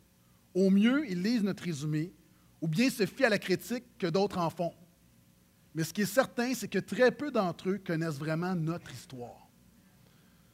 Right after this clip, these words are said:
Devant moi ce matin au portail, mille cinq cents personnes, la moitié de femmes, on va dire, et il y a des histoires.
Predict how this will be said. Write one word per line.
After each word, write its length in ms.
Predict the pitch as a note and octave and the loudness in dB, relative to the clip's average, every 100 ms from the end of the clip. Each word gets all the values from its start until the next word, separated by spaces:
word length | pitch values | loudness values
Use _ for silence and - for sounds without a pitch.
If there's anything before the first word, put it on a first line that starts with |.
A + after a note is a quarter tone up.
| _ _ _ | _ _ _
Devant 340 | F3 A#3 B3 G#3+ | 0 4 6 6
moi 160 | A3+ | 4
ce 100 | A3 | 2
matin 220 | F#3+ A3 | -2 0
au 60 | G#3+ | -2
portail, 540 | F#3+ D3 F#3+ F#3 F#3+ F3 | -2 -2 2 2 2 0
mille 220 | G#3+ A#3 | -4 -4
cinq 300 | - G#3+ F3+ | -4 -4 -4
cents 320 | - G3+ F3+ - _ - | -2 -2 -2 -8 _ -4
personnes, 680 | F3+ - G3+ G3 G3+ A3+ F3+ | -4 -2 -2 0 -2 -4 -4
la 80 | |
moitié 280 | D#3+ F#3 A3+ | -2 -4 -6
de 80 | - | -6
femmes, 260 | G#3 G#3 F#3+ | -2 0 0
on 60 | |
va 140 | E3+ D#3 | -2 -4
dire, 360 | D3 D3+ E3+ - _ _ _ E3 | -4 -6 -6 -12 _ _ _ -2
et 20 | |
il 60 | F3 | 0
y 40 | |
a 40 | |
des 300 | D#3+ E3 D3 | 2 0 -2
histoires. 720 | D#3 - E3+ D#3+ D#3 - - | -6 -8 -6 -6 -6 -10 -18